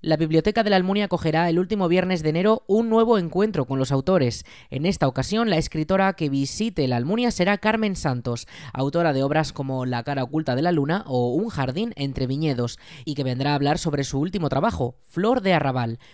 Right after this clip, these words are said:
una obra sobre una mujer que supo luchar contra el destino para convertirse en una estrella del espectáculo a principios del siglo veinte. Los asistentes que quieran participar junto a los miembros del Club de Lectura de la Almunia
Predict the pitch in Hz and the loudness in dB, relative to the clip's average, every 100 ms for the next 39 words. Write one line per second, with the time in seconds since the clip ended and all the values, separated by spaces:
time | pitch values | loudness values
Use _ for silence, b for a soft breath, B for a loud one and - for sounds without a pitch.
0 | B 165 151 139 156 190 170 135 135 156 | B -2 2 2 2 0 -2 -2 -2 -2
1 | 147 139 156 - 139 196 208 160 170 170 | -2 -2 -4 -4 -6 -4 -4 -2 -2 -4
2 | 143 135 131 127 123 - 185 196 - B | -4 -4 -4 -2 -4 -4 -2 -2 -4 B
3 | B 131 127 127 123 117 170 160 - 113 | B -4 -4 -4 -4 -2 -2 -4 -6 -10
4 | 120 135 143 120 - 147 156 135 147 - | -8 -6 -4 -4 -2 -2 0 -2 -2 -4
5 | 175 - - 156 156 B B - 131 151 | -2 -4 -2 0 0 B B -8 -4 -2
6 | 156 180 135 120 127 131 202 175 139 123 | 0 0 0 -2 -4 -4 -4 -2 0 -2
7 | 117 113 B B B B 156 160 165 160 | -4 -8 B B B B 0 2 0 -4
8 | 156 190 202 220 - 160 175 175 160 156 | -4 -4 -2 -2 0 -2 0 0 0 -2
9 | 151 156 180 - 139 127 123 131 160 143 | -2 2 2 0 -4 -4 -4 -4 -2 -2
10 | 131 127 202 214 151 127 - 160 139 175 | -2 -4 0 2 2 -2 -2 -2 0 0
11 | 127 147 185 185 | 0 -2 -4 -6